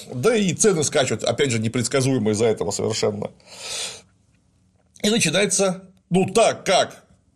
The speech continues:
запрещение на мухлёж с монетами не вышло, десятого октября тысяча триста пятьдесят шестого года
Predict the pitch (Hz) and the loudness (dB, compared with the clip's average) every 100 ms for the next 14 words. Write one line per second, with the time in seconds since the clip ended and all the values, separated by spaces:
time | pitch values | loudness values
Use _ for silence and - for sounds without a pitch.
0 | _ _ _ _ 131 151 180 208 - 233 | _ _ _ _ -2 0 2 2 2 0
1 | 156 120 85 - - 120 131 131 127 123 | 0 -2 -2 -6 -10 -2 0 2 2 0
2 | 120 147 175 156 - 151 160 147 107 92 | 0 -2 0 0 0 -2 0 0 -2 -4
3 | 90 - _ 117 165 269 202 117 82 - | -6 -10 _ -4 0 2 2 0 -2 -4
4 | _ _ _ _ _ - 139 247 240 175 | _ _ _ _ _ -8 -2 0 2 0
5 | 151 - 160 160 180 175 175 156 139 - | 0 -2 -2 -2 0 -2 0 -2 -2 -2
6 | 147 139 147 147 151 156 233 170 160 120 | -2 -2 0 0 0 2 2 4 2 0